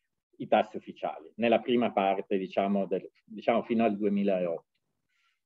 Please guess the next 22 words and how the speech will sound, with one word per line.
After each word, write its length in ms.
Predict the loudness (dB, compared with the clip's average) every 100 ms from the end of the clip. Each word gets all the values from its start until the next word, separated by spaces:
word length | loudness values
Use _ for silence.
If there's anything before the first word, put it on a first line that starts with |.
| _ _ _ _ _ _
Poi 160 | _ 2
ci 100 | 6
sono 220 | 6 6
tanti 280 | 8 8 10
altri 240 | 6 6
aspetti, 420 | 2 6 4 6 0
ma 160 | 0
forse 380 | 4 2 4 2
i 100 | 2
più 200 | 0 -2
importanti 760 | -2 -2 -2 2 4 4 2 0
di 80 |
cui 160 | 2 2
parlare 720 | 2 4 4 4 2 0 0
in 180 | 0 -2
questo 300 | -6 -2 0
contesto 840 | 2 4 4 4 4 6 6 6
sono 360 | 4 0 0 2
quelli 320 | 4 4 2
della 240 | 2 2 0
definizione 680 | -2 -4 -4 2 4 4
dell'obiettivo, 920 | 4 2 2 0 -4 -4 0 0 -2